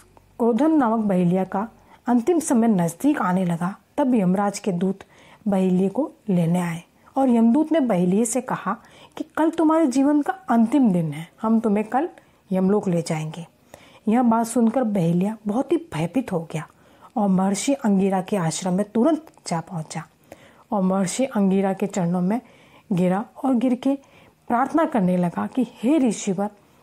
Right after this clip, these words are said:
मैंने जीवन भर जितने भी पाप किए हैं, जितने भी बुरे कर्म किए हैं, कृपा करके मुझे आप ऐसा कोई उपाय बताएं कि जिससे मेरे सारे वो बुरे कर्म, सारे पाप मिट जाएं और मुझे मोक्ष की प्राप्ति हो जाए।"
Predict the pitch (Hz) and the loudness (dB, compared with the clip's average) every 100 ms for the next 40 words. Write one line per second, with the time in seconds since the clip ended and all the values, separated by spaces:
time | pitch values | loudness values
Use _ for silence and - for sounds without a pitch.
0 | - 196 190 190 180 190 196 185 202 190 | -6 -2 0 0 0 0 0 0 -2 -2
1 | 240 311 359 302 - 190 190 190 - 196 | -2 0 0 0 -2 -2 -4 -6 -8 -6
2 | 180 190 226 262 269 269 - _ _ 233 | -4 -4 -2 0 0 -2 -4 _ _ -2
3 | 208 214 214 185 190 180 202 185 190 214 | 0 0 0 -2 -2 -2 -2 -2 -6 -10
4 | - - - - - - 208 220 214 214 | -14 -20 -20 -20 -12 -6 -4 -4 -2 -4
5 | 214 226 226 233 294 - - 269 - 381 | 0 0 2 0 -2 -2 -6 -4 -4 -2
6 | 339 233 - 202 196 196 190 196 - - | 0 0 0 -2 -2 -2 -4 -6 -8 -20
7 | - - 220 226 233 247 226 226 226 196 | -8 -2 0 0 0 2 2 0 0 0
8 | 247 247 202 190 190 196 202 208 214 226 | 0 2 2 2 2 0 -2 -2 -2 -2
9 | 214 175 175 - - _ 202 180 180 160 | -2 -2 -2 -4 -8 _ -4 -2 -4 -6
10 | 165 - - - - 240 233 240 277 214 | -10 -14 -20 -20 -4 2 4 4 2 2
11 | 190 208 - 247 226 165 - - 147 170 | 2 -2 -4 -4 -4 -6 -6 -12 -8 -8
12 | 165 160 | -8 -14